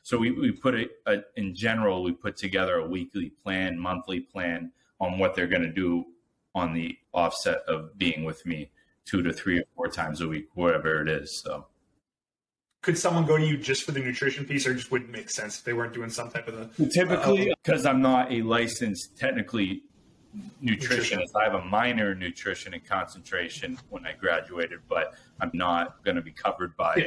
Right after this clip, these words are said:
Speaker 1: an insurance company or anything like that. So typically, no, I don't just take on and write extreme plans for nutrition, but when you are training with me, then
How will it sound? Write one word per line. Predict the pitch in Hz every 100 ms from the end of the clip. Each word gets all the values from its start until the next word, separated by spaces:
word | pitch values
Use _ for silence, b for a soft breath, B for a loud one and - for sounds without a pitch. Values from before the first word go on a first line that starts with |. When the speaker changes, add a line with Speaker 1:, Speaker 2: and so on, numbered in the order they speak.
| 80
Speaker 1:
an | -
insurance | - 98 87 -
company | - 90 - 87 82
or | 87
anything | 85 90 85
like | 80 -
that. | 90 80 - b b _
So | - 107
typically, | - 120 104 98
no, | 95 80
I | 87
don't | 104 92
just | 101 -
take | - 104 -
on | 98 92 87
and | 82 85
write | 82 - _ _ _ _ _ _ _ _
extreme | - - - 110 95 87 - - _ _
plans | - 107 95 87 82 - -
for | 87
nutrition, | 78 - 95 - 117 127 B B B _
but | - 82 - - _ _ _ _ _ _ _ _ _ _ _ _ _ -
when | 104 101 98 104
you | 110 104 95
are | 82
training | - 113 101 92
with | 90 -
me, | 87 85
then | 85 92 87 85